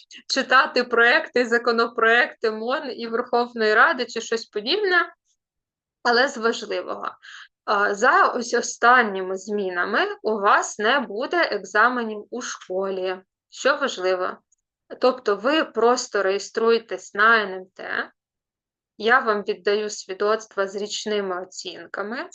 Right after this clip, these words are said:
і всі вільні. Е, наголошую знову, що за Н М Т ви мені не звітуєте.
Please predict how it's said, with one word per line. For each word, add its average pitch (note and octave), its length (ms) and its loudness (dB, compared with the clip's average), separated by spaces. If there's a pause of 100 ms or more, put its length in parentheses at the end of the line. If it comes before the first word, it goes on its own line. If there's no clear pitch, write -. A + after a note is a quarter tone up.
(800)
і A3+ 100 -8
всі C4+ 320 -8
вільні. F#3+ 440 -10 (680)
Е, A3 200 2
наголошую G#3+ 680 -2
знову, A3+ 400 -4 (280)
що A3 440 0
за G#3+ 160 0
Н G#3 160 0
М G3 160 -6
Т F4+ 240 0
ви C4 200 -2
мені A#3+ 280 -6
не G#3 180 -4
звітуєте. G#3 880 -10